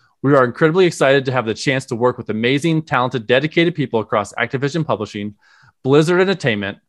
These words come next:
Beenox, Demonware, Digital Legends, High Moon Studios, Infinity War, King,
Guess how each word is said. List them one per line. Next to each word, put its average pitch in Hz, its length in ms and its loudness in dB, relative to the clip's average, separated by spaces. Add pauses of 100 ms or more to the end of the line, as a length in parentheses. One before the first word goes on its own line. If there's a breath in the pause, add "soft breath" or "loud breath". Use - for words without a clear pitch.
(120)
Beenox, 147 640 2
Demonware, 135 800 2
Digital 175 360 2
Legends, 104 420 0
High 147 340 0
Moon 196 240 2
Studios, 101 600 -4 (300)
Infinity 196 600 2
War, 196 460 2 (200)
King, 165 520 2